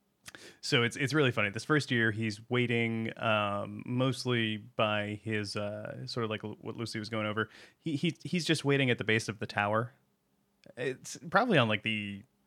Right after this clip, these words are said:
you know, the outskirts of the city, uh, just, like, right against the wall. And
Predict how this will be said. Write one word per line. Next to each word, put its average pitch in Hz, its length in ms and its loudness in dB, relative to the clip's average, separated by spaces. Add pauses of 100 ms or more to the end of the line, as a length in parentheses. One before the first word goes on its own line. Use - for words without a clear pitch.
(140)
you 127 100 0
know, 110 60 4
the 107 140 -2
outskirts 117 500 4
of 110 120 0
the 110 80 -4
city, 110 600 0
uh, 101 500 0 (220)
just, - 180 -6
like, 113 140 -2
right 113 140 4
against 110 240 -2
the 107 80 0
wall. 101 340 2 (580)
And 127 460 2